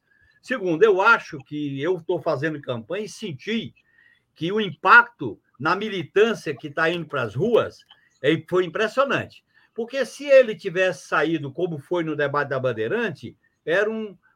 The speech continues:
um brochar geral pra militância. Mas como ele enfrentou, e ele tinha que representar a indignação. Você ter um impostor, uma caricatura, ou uma, um hipócrita fazendo aquelas provocações com ele, tem limite, tem que chegar e dizer,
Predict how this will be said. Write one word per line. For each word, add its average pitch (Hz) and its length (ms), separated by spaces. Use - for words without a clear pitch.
um 170 100
brochar 202 500
geral 202 300
pra 214 100
militância. 202 520
Mas 185 180
como 262 200
ele 233 160
enfrentou, 165 640
e 254 80
ele 269 260
tinha 254 240
que 254 120
representar 233 640
a 226 80
indignação. 233 960
Você 233 400
ter 208 220
um 208 100
impostor, 170 840
uma 208 360
caricatura, 208 1040
ou 196 280
uma, 208 640
um 214 180
hipócrita 180 640
fazendo 185 460
aquelas 190 380
provocações 165 720
com 170 100
ele, 202 140
tem 285 140
limite, 277 520
tem 170 160
que 165 60
chegar 208 280
e 202 40
dizer, 160 340